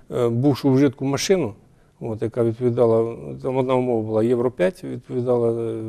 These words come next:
умовам, екологічним, екологічним умовам Євро п'ять, е, міг завести таку машину, заплативши за неї акциз, е, за бувшу вжитку, як за нову. Тобто там, е, акциз був такий, ду-, досить такий, м,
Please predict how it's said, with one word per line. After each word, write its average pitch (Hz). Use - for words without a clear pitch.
умовам, 120
екологічним, 135
екологічним 127
умовам 127
Євро 123
п'ять, 117
е, 117
міг 139
завести 160
таку -
машину, 156
заплативши 135
за 135
неї 139
акциз, 135
е, 117
за 117
бувшу 143
вжитку, 127
як 127
за 131
нову. 120
Тобто 120
там, 123
е, 123
акциз 120
був 127
такий, 123
ду-, 127
досить 127
такий, -
м, 120